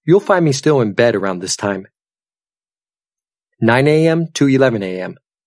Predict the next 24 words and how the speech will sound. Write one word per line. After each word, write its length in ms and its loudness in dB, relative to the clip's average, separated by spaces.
Most 240 2
people 240 0
are 180 2
at 220 -6
work 220 2
during 200 0
this 140 -8
time, 280 -6
so 180 -4
you'll 180 2
have 180 -2
the 80 -2
gym 340 -2
all 260 2
to 120 -2
yourself. 460 -2
One 220 2
P 220 2
M 200 0
to 120 2
four 220 2
P 240 -4
M. 160 -10
Again, 380 0